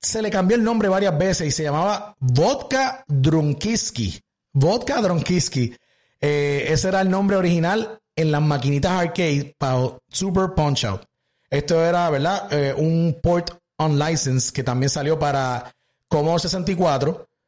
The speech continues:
llamado Frank's Bruno Boxing. Y su nombre nuevamente había cambiado y se llamaba Andra Puncharedov.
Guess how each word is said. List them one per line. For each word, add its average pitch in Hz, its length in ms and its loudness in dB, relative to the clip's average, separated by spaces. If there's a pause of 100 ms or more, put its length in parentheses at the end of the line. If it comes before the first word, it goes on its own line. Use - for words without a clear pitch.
(260)
llamado 165 600 0
Frank's 233 560 -2
Bruno 220 420 2
Boxing. 131 640 -2 (720)
Y 170 220 2
su 165 240 -2
nombre 208 400 2
nuevamente 180 720 0
había 214 240 2
cambiado 220 580 0
y 160 60 0
se 160 100 -2
llamaba 160 480 -2
Andra 269 680 -2 (400)
Puncharedov. 202 800 0